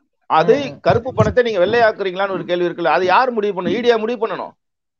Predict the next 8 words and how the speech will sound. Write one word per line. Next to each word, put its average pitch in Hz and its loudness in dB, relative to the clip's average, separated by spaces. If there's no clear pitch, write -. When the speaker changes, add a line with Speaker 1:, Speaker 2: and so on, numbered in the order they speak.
Speaker 1:
நீதிமன்றம் 233 0
முடிவு 147 -6
பண்ணணும். 87 -14
Speaker 2:
ஆமா. - -20
Speaker 1:
அது 247 2
ஒரு 226 6
ப்ராசஸ் 240 0
அது. 87 -6